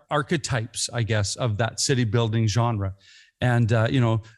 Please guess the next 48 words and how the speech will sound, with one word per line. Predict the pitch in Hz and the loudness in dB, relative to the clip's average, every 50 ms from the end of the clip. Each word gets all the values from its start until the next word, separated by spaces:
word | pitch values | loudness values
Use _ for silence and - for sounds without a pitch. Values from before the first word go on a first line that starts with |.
| - | -6
uh, | - 113 113 | -2 0 2
multipliers | 110 123 139 151 151 - 180 - - - 139 127 123 120 120 107 120 | 4 4 4 2 2 0 -2 -4 -2 -2 -2 0 0 0 -2 -2 -4
of | 107 95 | -6 -6
how | 95 95 | -6 -4
many | 98 107 113 | -2 -2 -2
parks | 104 - 127 139 123 - | 0 0 0 0 0 -2
you | 160 151 | -2 0
have | 147 160 156 | 0 0 -2
around | 156 160 165 165 165 165 | -2 -2 -2 -2 -2 -2
this. | 165 156 123 104 - - - - _ _ - - - - - | 0 0 -2 -2 -4 -6 -10 -10 _ _ -20 -20 -20 -16 -6
Uh, | - 127 135 | -2 0 0
so | - - 185 185 | 0 2 2 2
you, | 175 175 190 208 185 196 | 4 4 2 0 -2 -4
you, | 180 202 202 - - | -8 -8 -8 -6 0
I | 165 | 2
mean, | 175 180 185 185 185 180 160 - - _ _ _ _ - | 2 4 4 4 2 2 0 -2 -6 _ _ _ _ -6
you | - 120 131 170 196 175 | -4 -2 2 2 0 0
can | - - - 196 185 190 226 254 | -2 -4 -2 0 0 0 0 -2
try | - - - 160 156 143 143 156 170 185 | -2 -4 -6 -4 -2 -2 0 0 0 0
to | 170 156 139 | 0 -2 0
do | 113 147 151 135 | 0 0 2 2
it | 135 | 2
all, | 120 113 110 110 117 151 190 240 269 _ _ _ _ _ _ _ _ - | 2 2 2 0 0 -2 -2 -6 -10 _ _ _ _ _ _ _ _ -8
but | 104 131 135 139 | -4 -4 -2 -2
usually | 135 131 156 196 208 190 214 214 208 208 202 180 - 160 156 - _ _ _ _ - | -2 0 0 0 0 -2 -2 -4 -2 -4 -4 -6 -8 -10 -14 -16 _ _ _ _ -2
in | 156 143 139 135 | 0 2 2 2
that | 131 127 135 180 - - | 2 0 0 -2 -6 -6
case, | - 214 233 247 277 269 - - - - _ _ - | -2 -2 0 2 2 0 0 -4 -4 -8 _ _ -10
y-, | 147 - - - | -10 -10 -4 -2
uh, | 156 | 0
you | 147 139 135 139 127 | 0 2 2 0 0
get | 113 147 139 131 | 0 0 2 2
a, | 143 143 139 - - | 2 0 0 -2 -4
if | 151 123 - | -6 -4 -2
you | 165 151 | -2 -2
try | - - 208 202 | 0 0 0 2
to | 202 175 | 2 2
do | 160 190 180 | 2 2 2
it | 175 | 2
all | 175 170 190 214 226 226 214 | 2 2 2 2 0 0 -2
and | 180 156 160 143 113 | -2 -2 -2 -2 -2
be | 156 156 151 170 | -2 -2 -2 -2
average, | 143 123 127 151 139 170 214 226 175 117 101 | -4 -4 -4 -4 -4 -2 -4 -4 -2 -2 -2
you | 117 107 | -2 -2
get | 104 107 101 | 0 0 0
an | 101 104 | 0 0
average | 104 107 107 131 135 131 | 0 0 0 -2 -2 -2
score. | - - - 208 202 180 147 113 101 | -2 -4 -2 -2 -2 -2 -2 -2 -4